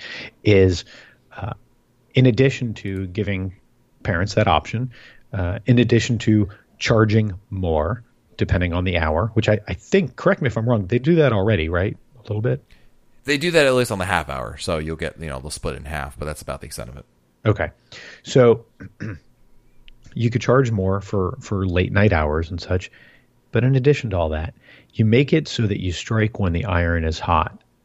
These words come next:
Speaker 1: You make it so that you can not only extend time or even reserve time from, uh, y-, you know, either Royal I Q or whatever the, the new one is going to be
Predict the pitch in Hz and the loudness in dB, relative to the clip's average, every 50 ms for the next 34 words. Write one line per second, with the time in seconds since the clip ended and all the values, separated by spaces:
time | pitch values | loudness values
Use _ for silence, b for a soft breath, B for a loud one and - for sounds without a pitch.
0 | _ b b b b b b b b b _ 107 98 98 104 110 110 - 139 117 | _ b b b b b b b b b _ -2 0 2 2 2 2 2 0 -2
1 | 113 - - 117 110 98 101 95 92 - - _ _ _ - - 101 98 107 107 | -2 -4 -4 -2 0 0 0 0 -2 -4 -8 _ _ _ -12 -4 0 2 2 2
2 | - 107 101 98 95 98 98 - - _ _ 104 98 95 101 101 113 - - 110 | 4 4 4 4 2 0 -2 -6 -10 _ _ -6 -2 0 0 0 0 0 0 0
3 | 117 113 110 107 104 104 101 104 104 101 95 - - - - - - 104 101 104 | 0 2 2 0 0 0 -2 -4 -4 -6 -6 -6 -10 -12 -8 -2 0 0 2 2
4 | 107 117 117 117 - 123 - - 113 113 117 120 127 139 - - 110 117 113 - | 0 0 -2 -4 -4 -6 -6 -4 0 2 2 2 2 2 0 0 0 0 0 0
5 | 135 135 139 135 151 143 117 95 98 92 87 85 85 90 90 95 104 117 113 - | 2 2 2 4 4 2 2 2 2 2 0 0 0 2 2 2 2 0 0 -2
6 | - 120 117 120 131 143 147 156 147 B B B B B B B - - - - | -2 0 2 4 4 4 2 2 -2 B B B B B B B -14 -12 -2 2
7 | - 113 110 110 113 117 104 101 - - _ - 117 98 123 107 - - - - | 4 4 6 6 4 4 2 -2 -4 -10 _ -12 -12 -10 -8 -8 -10 -10 -12 -14
8 | _ _ _ _ - - - - _ - 98 101 95 95 92 95 98 95 87 98 | _ _ _ _ -16 -16 -16 -14 _ -8 -6 -2 0 2 4 6 6 6 8 8
9 | 101 98 98 95 92 90 90 87 - - 98 95 95 92 90 87 87 85 85 85 | 8 8 8 8 6 6 4 2 2 2 4 4 6 4 4 2 2 4 4 4
10 | 82 85 87 90 87 85 85 80 82 78 78 85 92 92 90 85 80 82 82 82 | 4 2 2 2 2 2 0 0 0 0 0 -2 -2 0 0 0 0 0 0 0
11 | 82 82 85 82 - - 95 87 82 82 82 90 85 87 - | -2 -2 -4 -4 -6 -4 -4 -2 -2 -2 -2 -2 -2 -2 -4